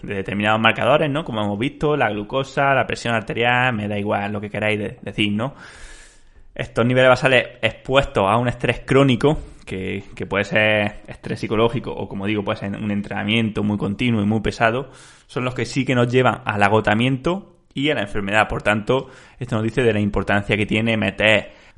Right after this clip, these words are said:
periodos de recuperación lo suficientemente largos para dejar que el cuerpo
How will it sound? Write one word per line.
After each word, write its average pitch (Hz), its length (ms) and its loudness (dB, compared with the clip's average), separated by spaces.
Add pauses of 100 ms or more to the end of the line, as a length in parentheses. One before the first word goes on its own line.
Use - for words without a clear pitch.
(120)
periodos 113 460 8
de 120 80 6
recuperación 117 680 2
lo 117 80 2
suficientemente 120 1120 2
largos 113 380 6
para 98 220 0
dejar - 280 -2
que 101 100 0
el 98 200 -2
cuerpo 127 640 2